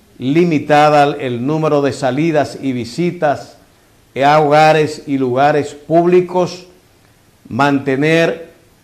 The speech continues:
el cuidado y aislamiento en los hogares a las personas que presenten signos como fiebre, dolor de cabeza, dolor de garganta, diarreas,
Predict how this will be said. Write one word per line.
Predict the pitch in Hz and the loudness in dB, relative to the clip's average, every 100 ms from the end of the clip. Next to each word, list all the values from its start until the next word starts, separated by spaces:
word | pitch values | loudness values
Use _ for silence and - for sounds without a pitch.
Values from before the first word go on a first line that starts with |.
| _ _ | _ _
el | 135 139 - | -2 -2 -2
cuidado | 143 135 147 170 165 156 | -4 0 4 4 4 2
y | 147 | 2
aislamiento | 139 123 127 127 135 160 151 143 | 0 -2 -2 -2 -2 -2 -2 -4
en | 135 | -4
los | 127 131 | -6 -6
hogares | 123 143 147 143 | 0 2 2 -2
a | 135 | -4
las | 123 | -4
personas | 117 120 107 151 156 139 117 - - _ _ _ _ _ | -6 -10 -8 -2 -2 -2 -8 -14 -20 _ _ _ _ _
que | 147 165 | -2 0
presenten | 170 - 151 - 160 151 147 135 | 0 -2 -4 -2 -2 -2 -4 -6
signos | 113 165 170 156 156 135 - _ _ _ _ _ _ _ _ _ _ _ _ _ _ _ | -6 -2 -2 0 -6 -6 -10 _ _ _ _ _ _ _ _ _ _ _ _ _ _ _
como | - 147 156 147 | -4 -2 0 -2
fiebre, | - 151 170 170 170 170 165 - - _ _ _ - | -6 -2 0 2 0 -2 -6 -12 -20 _ _ _ -20
dolor | 104 127 131 156 151 | -4 0 2 2 2
de | 147 143 | -2 -2
cabeza, | 135 127 151 147 - 147 131 - | -2 0 0 -2 -4 -6 -8 -14
dolor | 117 120 143 139 | -8 -2 0 0
de | 139 | -2
garganta, | 123 117 113 135 143 139 139 139 - - _ _ | -2 -4 -2 0 0 -2 -4 -6 -6 -20 _ _
diarreas, | 107 110 95 120 147 151 143 - - | -8 -8 -6 -2 2 4 2 0 -14